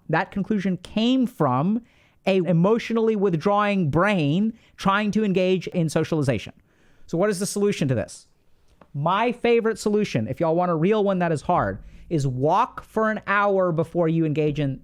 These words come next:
in social activity, and do not use technology. So ideally, abstain from technology for about an hour before you engage with people. But it is even better if you go for a walk.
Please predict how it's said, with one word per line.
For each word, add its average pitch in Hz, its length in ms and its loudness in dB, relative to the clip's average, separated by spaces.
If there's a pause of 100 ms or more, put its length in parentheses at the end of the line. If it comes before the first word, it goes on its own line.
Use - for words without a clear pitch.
in 127 360 -2 (160)
social 151 360 -2
activity, 98 420 -4 (160)
and 151 120 0
do 151 100 0
not 185 340 0
use 196 240 -2
technology. 151 640 -2
So - 240 -4
ideally, 214 500 2
abstain 185 360 -2
from 170 120 -8
technology 165 440 0
for 156 120 -4
about 143 220 0
an 127 80 0
hour 107 360 -2 (260)
before 160 240 0
you 160 100 0
engage 151 320 0
with 127 140 -2
people. 123 400 -4 (800)
But 196 340 0 (220)
it 175 80 0
is 160 160 -2
even 233 260 0
better 214 240 0
if 185 100 -4
you 180 80 2
go 175 220 2
for 175 160 -2
a 147 40 2
walk. 131 360 -4